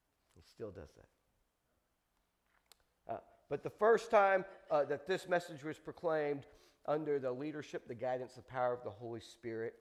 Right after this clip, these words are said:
as we have it historically recorded, is in the book of Acts, chapter number two. And, uh, and the Spirit came upon all the disciples of Jesus, uh, and they all began to witness and attest, uh, about, uh, that, that the Spirit had come <laughs> and that the Spirit was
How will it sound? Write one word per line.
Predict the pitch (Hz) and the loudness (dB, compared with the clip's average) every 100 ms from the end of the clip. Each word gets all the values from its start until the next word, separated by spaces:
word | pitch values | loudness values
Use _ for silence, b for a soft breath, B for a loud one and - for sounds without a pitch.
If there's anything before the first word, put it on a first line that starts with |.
| - | -10
as | 117 101 | -8 -8
we | 113 | -10
have | 113 113 104 | -8 -10 -10
it | 110 | -12
historically | 110 - - 117 113 120 110 - B - | -16 -18 -10 -8 -8 -8 -10 -10 B -18
recorded, | 104 - 127 117 101 | -16 -8 -6 -6 -8
is | 101 | -12
in | 107 | -12
the | 101 | -10
book | 104 107 | -12 -10
of | 110 | -8
Acts, | 110 - | -8 -10
chapter | 127 117 104 | -14 -14 -12
number | 104 101 - | -12 -14 -14
two. | 143 127 120 B B | -8 -6 -8 B B
And, | - 135 120 B - | -4 -4 -4 B -6
uh, | 117 120 107 B B | -4 -4 -6 B B
and | 127 | -10
the | 127 | -10
Spirit | - 160 143 127 | -8 -4 -4 -4
came | 151 | -8
upon | 131 147 135 | -6 -4 2
all | 147 175 | 6 6
the | 175 | 4
disciples | 135 131 147 131 127 110 | -4 -6 -4 -4 -6 -14
of | 110 | -16
Jesus, | - 120 110 123 113 - b - | -12 -12 -10 -12 -14 -18 b -10
uh, | 113 107 | -8 -8
and | 127 120 | -6 0
they | |
all | 135 170 | 6 6
began | 160 135 143 135 | 4 0 -2 -4
to | - 123 | -6 -6
witness | 127 135 135 127 | -6 -6 -8 -8
and | 113 | -8
attest, | - - 120 - - B _ | -6 -4 -4 -4 -16 B _
uh, | 113 117 | -4 -2
about, | 127 117 135 - - B 110 | 0 4 2 2 -8 B -8
uh, | 104 - - | -8 -10 -6
that, | 131 - | -6 -4
that | 131 127 | -4 -6
the | |
Spirit | 120 - 143 135 | -12 -8 -4 -4
had | 131 - - | -6 -12 -4
come | 127 120 123 | 0 0 -2
<laughs> | 190 | -2
and | 180 | 0
that | 175 135 | 0 -2
the | |
Spirit | 143 - 147 139 | -6 -2 -2 0
was | 139 123 | -2 -4